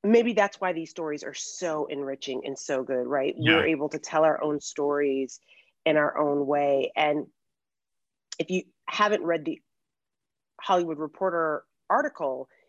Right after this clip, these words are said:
Speaker 1: it's super interesting for, to talk about them trying to make this movie,
Speaker 2: Mm-hmm.
Speaker 1: as always, right?
Speaker 2: Mm-hmm.
Speaker 1: Um, I do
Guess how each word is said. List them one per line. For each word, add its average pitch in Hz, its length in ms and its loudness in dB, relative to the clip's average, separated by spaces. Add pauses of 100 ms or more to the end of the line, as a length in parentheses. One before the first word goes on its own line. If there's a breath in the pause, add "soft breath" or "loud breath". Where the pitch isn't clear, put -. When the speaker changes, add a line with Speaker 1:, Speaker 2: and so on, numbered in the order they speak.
(460)
Speaker 1:
it's - 260 -6
super 247 240 -4
interesting 180 460 -4 (500)
for, 175 320 -2
to 180 80 -14
talk 160 320 -4
about 147 460 -2 (800)
them 165 380 2
trying 151 300 2
to 151 100 -4
make 139 200 0
this - 200 -8
movie, 123 380 -4 (100)
Speaker 2:
Mm-hmm. 98 440 -2
Speaker 1:
as 143 140 4
always, 127 640 -2
right? 127 360 -2 (260)
Speaker 2:
Mm-hmm. 135 480 0
Speaker 1:
Um, 139 680 0 (120)
I 165 320 -2
do 196 840 -2